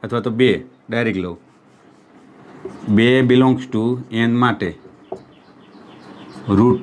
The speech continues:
ટુ અથવા તો એનનું કોઈ પ્રતિબિંબ મળતું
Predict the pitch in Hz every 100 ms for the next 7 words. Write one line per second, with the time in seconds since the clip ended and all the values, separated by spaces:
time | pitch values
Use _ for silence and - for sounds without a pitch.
0 | - 135 95 - - - 113 117 113 123
1 | 127 127 - - - - 123 131 135 104
2 | 87 - _ _ _ _ _ - _ _
3 | - - - - - - - - - -
4 | - - - - - 127 107 101 104 -
5 | _ _ _ _ _ _ _ - - -
6 | - - - - - - - - 117 104
7 | 135 127 117 110 113 - - - _ _
8 | _ - _ _ - - - - - -
9 | - - - 101 110 113 110 117